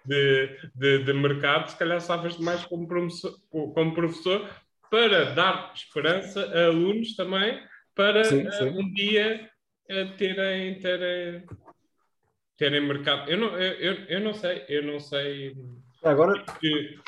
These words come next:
Speaker 1: que tipo de mercado. Ah, fala um bocado sobre a tua tese, já
Speaker 2: Não,
Speaker 1: agora.
Speaker 2: não, queria só, queria só apontar porque,
Speaker 1: É?
Speaker 2: eh,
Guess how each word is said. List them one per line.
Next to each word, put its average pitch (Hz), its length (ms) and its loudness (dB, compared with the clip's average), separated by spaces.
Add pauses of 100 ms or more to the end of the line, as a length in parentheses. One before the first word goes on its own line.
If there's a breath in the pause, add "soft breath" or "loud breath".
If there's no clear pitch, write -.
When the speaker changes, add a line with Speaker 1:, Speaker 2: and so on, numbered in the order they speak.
(120)
Speaker 1:
que - 80 -
tipo 160 140 -8
de 160 40 0
mercado. 143 640 -2
Ah, 135 340 -2
fala 208 280 -2
um 226 80 -4
bocado 196 260 -2
sobre 170 220 -2
a 165 80 0
tua 147 180 -8
tese, 151 300 0
já 160 80 0
Speaker 2:
Não, 180 140 4
Speaker 1:
agora. 226 120 8
Speaker 2:
não, 208 80 4
queria 185 200 6
só, 175 300 6
queria - 140 -2
só 214 120 2
apontar 165 440 2
porque, 156 280 -8 (340)
Speaker 1:
É? 151 140 2
Speaker 2:
eh, 156 840 -4